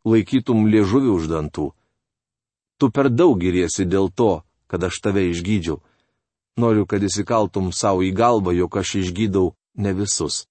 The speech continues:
Didžiausi šventieji yra tie, kurie patiria tikras kančias. Jie žino, kas yra tikras tikėjimas. Tu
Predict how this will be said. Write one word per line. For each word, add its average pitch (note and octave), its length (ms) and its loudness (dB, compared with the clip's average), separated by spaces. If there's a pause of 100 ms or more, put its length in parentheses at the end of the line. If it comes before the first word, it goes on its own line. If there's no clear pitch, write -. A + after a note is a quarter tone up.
(840)
Didžiausi C3+ 560 2
šventieji C3+ 600 4
yra A#2+ 160 4
tie, D3 240 2
kurie B2 340 2 (500)
patiria B2 360 2
tikras A#2+ 560 -2
kančias. D#2+ 560 -6 (840)
Jie A2 160 2
žino, G#2 300 2
kas - 260 -6
yra E2+ 140 -2
tikras - 500 -6
tikėjimas. D#2 720 -4 (640)
Tu A#2+ 120 2